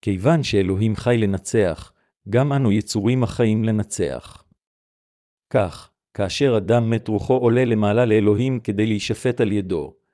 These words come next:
קהלת שלוש עשרים ואחת. זוהי הסיבה מדוע אנו רק צריכים להאמין בבשורת המים והרוח כאשר אנו חיים בעולם זה. אלוהים החליט לשלוח את בנו לעולם זה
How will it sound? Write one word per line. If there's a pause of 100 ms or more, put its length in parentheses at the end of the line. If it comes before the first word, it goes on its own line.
(180)
קהלת
שלוש
עשרים
ואחת. (920)
זוהי
הסיבה
מדוע
אנו
רק
צריכים
להאמין
בבשורת
המים
והרוח
כאשר
אנו
חיים
בעולם
זה. (1120)
אלוהים
החליט
לשלוח
את
בנו
לעולם
זה